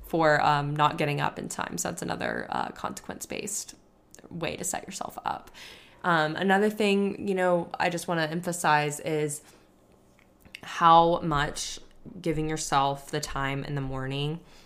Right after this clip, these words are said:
waking up two to three hours before you start your day is the best thing that has ever happened to me. And it will absolutely change your life, because something about having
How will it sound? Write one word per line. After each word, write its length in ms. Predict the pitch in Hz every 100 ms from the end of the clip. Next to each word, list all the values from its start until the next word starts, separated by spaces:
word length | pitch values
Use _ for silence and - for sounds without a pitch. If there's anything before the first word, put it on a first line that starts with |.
| - _ _ _ _ _
waking 440 | 165 170 175 262 202
up 280 | 156 160 - _ _
two 180 | - 170
to 60 | 160
three 220 | 170 160
hours 460 | 135 139 147 147
before 520 | - 147 147 143 143 -
you 100 | 147
start 300 | 143 139 -
your 140 | 147
day 460 | 139 135 135 147 165 - - _ _ _ _ -
is 580 | 180 175 175 165 - - _ - 165
the 140 | 165 165
best 340 | 151 151 -
thing 380 | 147 - - 180 - _ _ -
that 100 | 151
has 160 | 151 147
ever 180 | - 143
happened 320 | - - -
to 60 |
me. 240 | - - -
And 280 | 175 165 156
it 320 | 175 175 - -
will 400 | 180 165 175 175 -
absolutely 420 | 147 - - -
change 260 | - -
your 100 | -
life, 300 | - - - -
because 520 | 170 165 151 147 - - - - - - -
something 480 | - 208 196 240 247
about 460 | 226 151 151 165 170
having 640 | 165 151 156 151 156 160